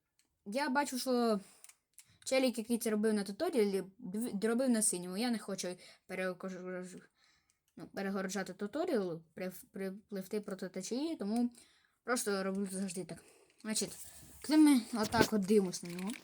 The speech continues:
тобто ми повертаємо оцю от, що воно виїжджає отак от. Далі робимо правий алгоритм, назад, і тепер у нас є хрестик.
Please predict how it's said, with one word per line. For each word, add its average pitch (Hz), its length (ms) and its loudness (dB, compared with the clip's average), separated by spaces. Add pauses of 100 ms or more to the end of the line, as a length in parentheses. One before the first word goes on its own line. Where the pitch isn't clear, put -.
(680)
тобто 190 220 -4
ми 240 140 6
повертаємо 226 600 6 (100)
оцю 214 420 6
от, - 200 -2
що - 140 -2
воно 208 200 4
виїжджає 185 540 2
отак 196 260 -4
от. - 160 -18 (720)
Далі 226 300 6
робимо 202 360 4
правий 269 540 8
алгоритм, 220 800 8 (800)
назад, 214 640 8 (120)
і 233 100 2
тепер 240 260 6
у - 20 4
нас 220 240 4
є 220 60 4
хрестик. 196 600 -2